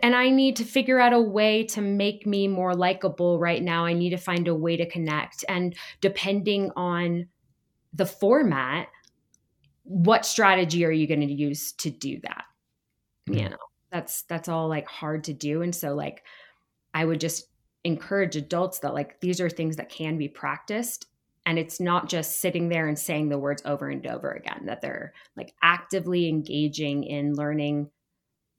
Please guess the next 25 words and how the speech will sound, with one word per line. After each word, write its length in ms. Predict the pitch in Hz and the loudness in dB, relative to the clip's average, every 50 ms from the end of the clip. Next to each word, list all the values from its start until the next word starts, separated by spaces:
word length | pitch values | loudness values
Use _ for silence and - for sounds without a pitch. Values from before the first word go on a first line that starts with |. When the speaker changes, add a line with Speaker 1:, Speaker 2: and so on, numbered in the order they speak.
| _ - | _ -8
Speaker 1:
rhetoric 720 | 151 156 165 160 156 170 170 160 160 156 156 151 - - - - | -2 0 2 2 4 4 4 4 4 2 2 0 -4 -8 -6 -4
and 560 | 151 143 139 139 139 143 139 139 139 - - - _ _ _ _ _ | -2 -2 -2 0 0 0 0 0 -2 -4 -10 -16 _ _ _ _ _
public 300 | - 196 190 180 170 170 | -4 -2 -2 -2 -2 -2
speaking 560 | - - - 185 170 - 156 143 143 147 143 - _ _ _ _ _ _ - | -4 -6 -6 -6 -4 -2 -2 -2 -2 -2 -6 -10 _ _ _ _ _ _ 0
tips, 300 | - 262 262 - - - | 2 2 2 2 -2 -2
tricks, 300 | - - 240 240 - - | 0 0 0 0 0 -2
and 120 | 165 170 165 | -2 -2 -2
skills 540 | - - 190 190 262 311 214 151 156 151 180 | 0 2 4 6 6 6 6 4 2 0 -2
is, 240 | 170 147 - - - | -2 -4 -4 -4 -2
is, 280 | - 180 156 147 143 - - - _ - - _ | -2 -2 -2 -2 -4 -10 -12 -18 _ -20 -6 _
it's 200 | - 196 196 - 185 | -2 -2 0 2 4
Speaker 2:
Mm. 40 | |
Speaker 1:
not 220 | 190 202 226 254 247 - | 6 8 6 6 4 2
just 140 | 208 185 - - 180 | -4 -6 -6 -6 -6
as 120 | 160 - | -6 -4
simple 320 | - 202 202 196 190 175 165 | -2 -2 -2 0 0 0 0
as, 140 | 160 151 | 0 2
like, 220 | 160 147 151 147 - - | 2 0 0 0 -2 -2
I 120 | 170 185 | -2 0
get 180 | 185 208 208 233 | 0 2 2 2
up 140 | 247 247 | 2 2
there 180 | 247 208 208 208 | 2 2 2 4
and 100 | 202 196 | 4 2
I 60 | 185 | 2
talk 540 | 180 - - - 208 202 190 - - - - | 0 -2 2 6 6 8 8 6 4 0 -8